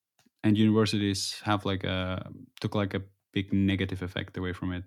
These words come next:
At least I don't think it's reflected in the data yet. Maybe the, I mean, there's a huge discussion. There's, like, online learning. How effective is it? Because you had, like, this huge natural experiment. But, uh, I don't think they feel like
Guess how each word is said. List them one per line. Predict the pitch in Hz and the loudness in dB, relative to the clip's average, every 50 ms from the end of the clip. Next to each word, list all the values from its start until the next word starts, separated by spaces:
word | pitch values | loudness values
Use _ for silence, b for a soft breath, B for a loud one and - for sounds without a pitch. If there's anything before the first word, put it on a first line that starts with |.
| _ _ - | _ _ -2
At | 107 101 | 0 0
least | 107 104 - | 0 0 0
I | 107 104 | 0 0
don't | 101 95 | 0 2
think | - 101 95 98 | 0 0 -2 -2
it's | 95 98 | -4 -4
reflected | 92 90 95 92 - - 95 95 | -6 -4 -4 -4 -4 -4 -4 -2
in | 92 90 | -2 -2
the | 90 | -4
data | - - 90 92 95 90 | -4 -4 -4 -4 -2 -2
yet. | 92 95 117 131 - - | -2 -2 -2 -2 0 2
Maybe | 110 101 95 104 | 4 4 4 2
the, | 101 - - - - | 0 -2 -4 -2 4
I | 135 131 | 8 8
mean, | 147 165 | 8 10
there's | 175 156 120 107 | 8 8 6 4
a | - 101 | 4 2
huge | 98 95 - | 0 0 -2
discussion. | - - - - - 127 123 - - 123 120 117 120 B B B B B B B B _ | -4 -6 -2 2 2 2 2 2 2 2 2 2 0 B B B B B B B B _
There's, | - 107 101 95 95 | 2 4 4 4 4
like, | 95 92 95 90 - | 4 2 2 2 2
online | 117 117 117 113 110 107 104 | 4 4 6 6 8 6 6
learning. | 101 98 98 98 98 98 98 | 6 6 6 6 6 4 4
How | 92 90 92 | 2 2 -2
effective | 90 87 - 92 92 95 - - 98 101 | -2 -2 -2 -4 -4 -4 -6 -8 -2 2
is | 143 143 131 117 | 4 4 6 6
it? | 123 117 110 101 | 4 2 2 0
Because | - - 95 90 | -2 -4 -4 -2
you | 90 85 | -2 -4
had, | 82 - | -4 -6
like, | 87 85 - | -8 -8 -6
this | 87 80 80 - - - | -8 -6 -6 -8 -8 -8
huge | 92 85 85 87 87 - - - - 92 | -6 -4 -2 -2 -2 -2 -4 -2 0 0
natural | 90 87 - - 90 87 | -2 -2 -2 -4 -4 -4
experiment. | 90 95 - - 110 113 107 98 92 87 90 90 - _ _ _ _ _ _ _ _ _ _ _ _ - - - - - | -4 -6 -4 -2 0 2 2 2 2 0 -2 -6 -10 _ _ _ _ _ _ _ _ _ _ _ _ -20 -18 -18 -4 0
But, | - 95 98 98 92 95 - | 4 4 4 4 4 2 2
uh, | 98 95 92 92 92 92 B B B B B B B B B B B B B B B B _ _ | 2 2 2 2 0 0 B B B B B B B B B B B B B B B B _ _
I | 107 104 107 107 | 4 4 6 6
don't | 113 113 110 107 | 8 6 6 6
think | 95 - - - 113 107 101 - | 4 0 0 2 4 4 4 4
they | - 101 | 2 0
feel | 92 - - - 110 107 107 104 | 0 0 -2 0 0 2 2 2
like | 101 98 98 95 92 92 92 92 92 - | 2 2 2 2 2 2 2 0 -4 -8